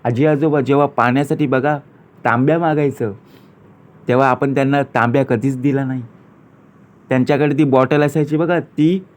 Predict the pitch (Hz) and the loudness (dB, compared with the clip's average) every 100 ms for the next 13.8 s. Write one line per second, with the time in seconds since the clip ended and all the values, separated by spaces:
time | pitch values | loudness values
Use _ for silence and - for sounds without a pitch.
0 | - - 123 147 135 156 123 117 143 135 | -16 -8 0 0 0 -2 -2 0 -4 -2
1 | 131 104 - - - - - - 165 170 | -6 -8 -18 -20 -20 -20 -20 -4 0 0
2 | 147 113 101 - _ _ _ _ _ 135 | 0 -4 -6 -10 _ _ _ _ _ -2
3 | 156 151 139 151 156 - 120 123 143 147 | -2 0 -2 -2 -2 -2 -4 0 0 2
4 | 143 151 151 - 151 135 147 139 135 143 | 0 0 -4 -4 -4 -2 -2 -2 -2 -8
5 | - 117 120 135 143 143 127 - _ - | -10 -4 0 0 -2 -4 -6 -10 _ -20
6 | - - 139 123 139 139 131 143 139 110 | -20 -4 0 2 0 -2 -2 0 -2 -4
7 | - - - 135 151 139 131 156 156 151 | -8 -20 -8 -2 2 2 2 0 0 -2
8 | 131 139 110 107 - - 110 120 131 151 | -2 -4 -4 -8 -20 -8 -2 2 4 4
9 | 147 135 120 104 98 _ - _ _ _ | 4 4 2 0 -6 _ -20 _ _ _
10 | - 135 135 131 127 - 143 151 135 135 | -4 -2 0 -2 -2 -2 -4 -4 -2 0
11 | 185 220 - - _ - _ 156 - 165 | 2 0 -6 -20 _ -20 _ -4 2 2
12 | 160 147 135 113 101 - 127 139 143 143 | 4 4 2 -2 -8 -10 -2 2 4 2
13 | 131 123 147 160 151 139 120 | 2 2 0 -2 -2 0 0